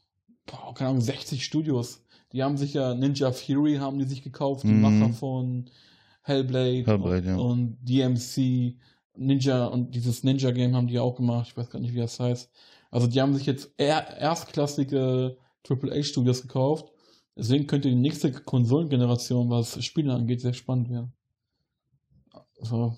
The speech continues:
Speaker 1: ja, weiß auch nicht, wie sich, wie sich das weiterentwickelt. Lass uns mal, oder willst du noch was sagen zu Microsoft?
Speaker 2: Mm, nicht zu, nein, nein.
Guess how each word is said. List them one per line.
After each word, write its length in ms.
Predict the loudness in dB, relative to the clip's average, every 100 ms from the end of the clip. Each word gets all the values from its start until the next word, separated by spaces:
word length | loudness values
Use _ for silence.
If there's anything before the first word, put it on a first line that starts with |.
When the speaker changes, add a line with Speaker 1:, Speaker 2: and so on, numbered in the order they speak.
| -10
Speaker 1:
ja, 400 | -4 0 0 0 0
weiß 180 | 0 2
auch 80 | 2
nicht, 120 | 4
wie 60 | 2
sich, 280 | 2 2
wie 60 | 0
sich 100 | 2
das 220 | 0 0
weiterentwickelt. 760 | 0 2 2 2 0 -6 -8 -10 _ _ _ _ _ _ -6
Lass 220 | -4 0
uns 400 | 2 2 -2 -2
mal, 760 | 0 2 2 2 2 0 -2 -8 -14 -20 -20 _ _ _ _ _
oder 180 | -2 0
willst 160 | 0
du 60 | -2
noch 60 | -4
was 80 |
sagen 200 | -4 -6
zu 180 | -6 -8
Microsoft? 480 | -6 -8 -10 -14 -8
Speaker 2:
Mm, 420 | 0 4 6 6 4
nicht 180 | 2
zu, 100 | 2
nein, 180 | 4 6 6 4
nein. 280 | 4 0